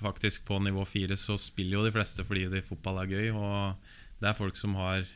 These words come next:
andre jobber som kanskje må fly fra, eh, Kirkenes til Gardermoen og kjøre buss til Halden, da Kvikk Halden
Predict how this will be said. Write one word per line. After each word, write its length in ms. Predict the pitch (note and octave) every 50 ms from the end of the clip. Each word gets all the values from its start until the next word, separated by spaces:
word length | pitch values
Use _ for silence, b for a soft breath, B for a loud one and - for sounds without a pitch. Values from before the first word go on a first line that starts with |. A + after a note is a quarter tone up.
| -
andre 320 | G#2 G#2+ G2 F#2 F#2+ G2+ G2+
jobber 320 | F#2+ F2+ F#2 G#2 A2 -
som 240 | - - G#2+ G#2 G#2 G2+
kanskje 300 | G2+ G#2 G2 - - G2+ F#2+
må 80 | F#2+ F#2+
fly 360 | - - - F#2+ F#2 F#2+ G2
fra, 260 | - - - F#2 F#2 F#2 F#2 F#2+ F#2+ F#2+ F#2+ F#2+ F#2+ b b b b b b b b - -
eh, 380 | - - F#2+ F#2+ F#2 F#2 F#2 F#2 F2+
Kirkenes 600 | - - G#2 - - - E2+ F#2 F#2 F#2 - -
til 240 | - G2 F#2+ F#2+
Gardermoen 460 | F#2+ G2 F#2 F2+ F2+ F2+ F2+ F#2 F#2+ F#2+
og 80 | F#2
kjøre 180 | - F#2+ F#2 F#2 F2
buss 240 | F2+ F2 - - -
til 300 | - - G2 F#2+ F#2+ F#2+ F#2
Halden, 380 | F#2 F2+ F2+ F2 F#2+ G2+ G2+ G2+
da 600 | G2 G2 G2 F#2+ F#2+ F#2+ F#2+ F#2+ F#2 F#2 F#2 F2+
Kvikk 220 | - - G2 F#2+ -
Halden 240 | F#2 F2+ F2+ F#2 F#2+